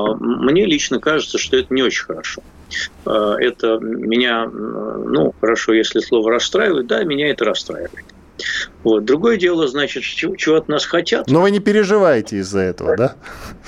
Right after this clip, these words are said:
Speaker 2: Оно вас расстраивает, но не переживайте из-за этого.
Speaker 1: Я вообще переживаю только из-за вещей, которые касаются меня и моих близких. А,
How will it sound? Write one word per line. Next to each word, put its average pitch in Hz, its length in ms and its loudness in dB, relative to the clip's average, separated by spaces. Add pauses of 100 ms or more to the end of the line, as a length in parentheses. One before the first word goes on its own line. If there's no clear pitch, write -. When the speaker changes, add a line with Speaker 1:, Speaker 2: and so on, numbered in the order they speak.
(220)
Speaker 2:
Оно 151 200 2
вас 160 160 2
расстраивает, 165 440 0
но 127 60 2
не 120 160 0
переживайте 123 680 2
из-за 85 160 -6
этого. 82 220 -6 (140)
Speaker 1:
Я 185 180 2
вообще 110 480 -2
переживаю 95 500 0
только 156 260 -2
из-за 143 500 2
вещей, 131 580 0
которые 120 380 0
касаются 110 640 0
меня 117 520 2
и 107 60 -2
моих 95 300 -2
близких. - 560 -10
А, 107 380 0